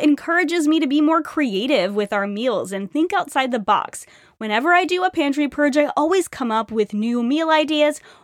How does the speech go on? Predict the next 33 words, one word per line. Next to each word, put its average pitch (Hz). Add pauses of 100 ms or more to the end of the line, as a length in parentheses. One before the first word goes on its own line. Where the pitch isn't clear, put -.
or 339
I 302
find 277
new 240
meals 208
on 185
Google 302
and 208
Pinterest 302
that 220
my 226
family 196
loves. 196 (240)
So 277
it's 262
a 247
fun 294
way 214
to 208
spark 294
your 220
creativity 359
if 277
you're 269
feeling 247
a -
bit 208
of 208
a 208
kitchen 202
slump 180 (360)
as 190
well. 127